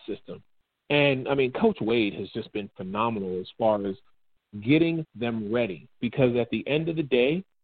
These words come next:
it's about winning a championship. That's what it's about.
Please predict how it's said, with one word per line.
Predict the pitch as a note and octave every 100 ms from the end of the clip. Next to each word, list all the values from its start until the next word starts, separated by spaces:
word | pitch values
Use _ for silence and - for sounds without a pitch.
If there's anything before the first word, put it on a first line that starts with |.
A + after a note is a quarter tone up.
| _ -
it's | G#3 A3
about | A#2 A#2 A2+
winning | B2 B2+
a |
championship. | A#2+ C#3 D3 G#2 E2+ - _ _ _ -
That's | - D#3
what | D#3+ D#3+
it's | D3+
about. | C3+ E3 F#3